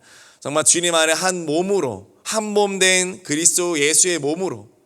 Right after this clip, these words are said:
교회가 있기 때문에 내가 있다라는 마음으로 우리가 또 교회를 사랑하며 교회를 지키면 하나님께서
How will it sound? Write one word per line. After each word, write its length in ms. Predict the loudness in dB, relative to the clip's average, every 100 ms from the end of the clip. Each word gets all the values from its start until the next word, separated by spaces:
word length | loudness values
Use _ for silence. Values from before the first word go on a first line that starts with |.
| _ _ _ _ -2
교회가 400 | 2 4 4 2
있기 180 | 0
때문에 320 | 0 0 0 0
내가 280 | 2 2
있다라는 500 | 0 0 2 2 2
마음으로 540 | 2 2 2 -2 -8 -14 _ _ _ _
우리가 260 | -6 0 0 -2
또 140 | -10
교회를 360 | -2 0 2 2
사랑하며 480 | 2 2 2 0 -2
교회를 360 | -2 0 2
지키면 720 | 2 0 -6 -4 -4 -4 -10 -20 -20 -18 -18 -12
하나님께서 880 | -4 -4 -4 -4 0 0 0 -4